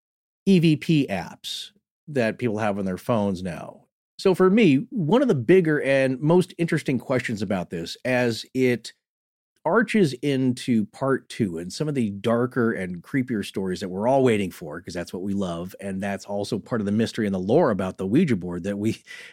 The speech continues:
that, that keeps us intrigued and has since the beginning. I wonder about its nature as it is seen from the mid-nineteenth century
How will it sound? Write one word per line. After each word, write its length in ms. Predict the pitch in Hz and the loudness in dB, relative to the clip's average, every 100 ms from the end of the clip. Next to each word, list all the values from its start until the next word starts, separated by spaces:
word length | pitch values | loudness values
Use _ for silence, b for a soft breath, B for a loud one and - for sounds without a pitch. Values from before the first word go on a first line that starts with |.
| - | -2
that, 200 | 127 120 | -2 0
that 140 | 127 | -2
keeps 220 | - 143 135 | 0 0 0
us 120 | 117 | -2
intrigued 560 | 101 - 185 135 92 - b b - | -4 0 2 2 0 -8 b b -6
and 120 | 113 | -2
has 260 | 127 127 120 | 0 0 -2
since 220 | 120 - | -6 -6
the 80 | 101 | -4
beginning. 600 | 98 95 165 117 90 - b b b b _ - | -4 -4 -4 -4 -6 -12 b b b b _ -2
I 100 | 175 | 0
wonder 460 | 170 226 262 247 | 2 2 2 4
about 280 | 185 170 165 | 2 2 0
its 220 | 139 - | -2 -2
nature 480 | 170 165 170 98 87 | 2 2 0 -6 -6
as 400 | 117 123 120 110 - | -4 0 -2 -4 -2
it 160 | 143 | 2
is 180 | 131 123 | 2 0
seen 380 | - 208 208 214 | 0 2 4 4
from 380 | - 151 143 127 | 2 -2 -2 0
the 140 | 117 | 2
mid-nineteenth 760 | 113 147 165 139 135 - 123 120 | 4 2 2 0 0 0 -4 -2
century 720 | 120 98 - 92 71 78 95 | -2 -2 -2 -6 -8 -12 -14